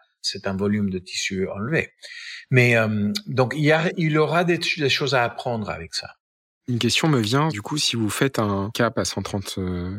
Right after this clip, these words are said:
Speaker 2: microns et que derrière, vous voulez, euh, faire un, un lasik dessus pour reprendre un plus trois qui serait revenu, euh, trois ans plus tard, du coup, vous allez creuser plus que les trente microns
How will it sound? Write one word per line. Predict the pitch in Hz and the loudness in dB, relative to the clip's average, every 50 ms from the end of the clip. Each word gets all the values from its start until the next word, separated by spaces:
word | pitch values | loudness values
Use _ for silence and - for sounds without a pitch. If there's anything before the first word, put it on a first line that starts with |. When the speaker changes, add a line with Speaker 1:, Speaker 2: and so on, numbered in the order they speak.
| 117 151 139 | -8 -8 -4
Speaker 2:
microns | 110 101 98 95 - - - 131 151 165 170 - _ _ _ _ - - - - _ _ _ _ - | -2 0 0 0 -2 0 2 4 4 4 2 -2 _ _ _ _ -20 -20 -20 -20 _ _ _ _ -2
et | 98 | 0
que | - - 110 | 2 2 2
derrière, | 104 104 107 117 127 127 123 | 4 4 4 4 2 2 0
vous | 117 107 107 101 | -2 -2 -2 0
voulez, | 101 101 101 110 113 113 113 | 2 4 4 4 4 4 4
euh, | 104 98 95 90 | 2 0 0 -2
faire | - - - 113 110 107 101 104 | -4 -2 0 0 2 2 0 0
un, | 98 95 92 92 92 - - | 0 0 0 0 -2 -2 -2
un | - 98 98 | -2 0 2
lasik | 101 104 101 107 113 113 | 2 2 2 2 0 0
dessus | 104 104 90 - - - 147 185 185 - _ _ _ - - _ _ _ | 0 -2 0 0 2 2 4 2 2 0 _ _ _ -20 -20 _ _ _
pour | - 104 98 95 | -4 -4 -2 2
reprendre | - 110 98 - - - 120 117 110 104 101 | 2 2 2 2 0 0 2 2 2 0 -2
un | 113 104 95 90 92 90 | -2 -2 -2 -2 -2 -2
plus | - - 117 104 - | 0 0 0 0 0
trois | - - 113 110 | 2 2 2 2
qui | - - - | 2 0 -2
serait | - 107 104 | 0 0 2
revenu, | 98 101 101 98 101 104 107 107 107 101 | 2 2 2 2 2 4 4 2 2 2
euh, | 92 87 85 85 | 2 0 -2 -2
trois | - - - 95 90 104 | -4 -2 -2 0 0 0
ans | 98 87 | -2 -2
plus | - - 90 | -4 -4 0
tard, | - 127 147 160 - - _ _ _ - - - _ _ _ - | 2 2 2 0 -2 -8 _ _ _ -20 -20 -20 _ _ _ -6
du | 110 104 | -4 -2
coup, | - 139 143 | 2 4 4
vous | 131 117 110 110 | 4 4 4 4
allez | 107 104 110 113 110 | 4 4 4 2 2
creuser | - - - 117 110 104 110 110 | 0 -2 0 0 2 2 2 2
plus | 104 - - - 143 131 127 - - - - - _ - | 0 -2 -4 -2 -2 -2 -2 -2 -6 -8 -10 -12 _ -8
que | - - 107 101 101 98 95 95 - - - | -2 0 2 2 2 2 2 0 -2 -6 -6
les | 123 113 101 98 95 92 92 92 90 90 92 90 101 110 117 139 - | -4 -2 0 2 2 4 4 4 2 2 2 0 -2 -2 -6 -8 -10
trente | - - 113 107 101 - | -4 0 0 0 2 2
microns | 110 104 101 - - - 113 113 | 2 2 2 0 0 0 0 0